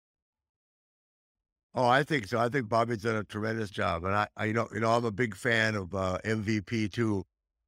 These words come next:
And I like, you know, I like the fact they get dressed up. To me, you can never dress up enough if you're professional. You never see Vince walking around in sweatpants and stuff like that.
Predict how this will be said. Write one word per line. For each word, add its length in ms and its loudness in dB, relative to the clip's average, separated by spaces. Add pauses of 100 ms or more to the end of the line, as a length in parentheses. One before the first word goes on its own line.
(340)
And 100 2
I 100 6
like, 260 4 (200)
you 80 -2
know, 300 2 (320)
I 80 0
like 220 2
the 80 -4
fact 320 0
they 100 -2
get 180 -2
dressed 360 -2
up. 180 2 (2000)
To 80 -8
me, 140 2
you 100 4
can 160 2
never 220 6
dress 280 2
up 200 -2
enough 340 0
if 100 -2
you're 140 0
professional. 580 -2
You 80 -2
never 220 0
see 160 -4
Vince 340 -2
walking 340 -2
around 340 2
in 40 -8
sweatpants 680 -2
and 100 -12
stuff 240 -6
like 200 0
that. 180 2